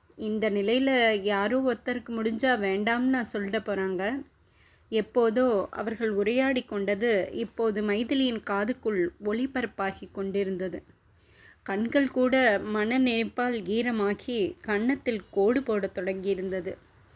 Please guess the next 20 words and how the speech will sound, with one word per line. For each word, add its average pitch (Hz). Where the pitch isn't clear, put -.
இப்பொழுது 220
பெண் 240
பார்க்க 285
வரப்போகிறவர்கள் 233
கணக்கில் 220
எடுத்தால் 220
இருபது 247
இடமோ 233
அல்லது 226
இருபத்தியாவது, 214
இருபத்தி 240
ஒன்றாவது 202
இடமோ. 190
ஒவ்வொரு 226
மாப்பிள்ளையும் 226
மைதிலியை 247
பார்த்துவிட்டு, 208
"நீ 214
சரியான 214
அதிர்ஷ்டக்கட்டை, 220